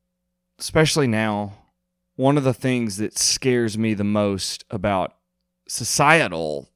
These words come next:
changes that are taking place are how easy it is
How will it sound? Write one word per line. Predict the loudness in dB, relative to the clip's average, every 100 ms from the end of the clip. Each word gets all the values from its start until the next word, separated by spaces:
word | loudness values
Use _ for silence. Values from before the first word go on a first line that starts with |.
| -6
changes | -4 -2 -2 -2 -4 -4
that | -4
are | -4
taking | -6 -6 -6 -4
place | -4 -4 -4 -6 -10 _ -20 -20 _ _ _ _ _ 4
are | 6 8 6 4 0 _ -18
how | -6 -2 2 2 0
easy | -2 -2 -2 0 0
it | 2
is | 0 0 -2 -2 -4 -6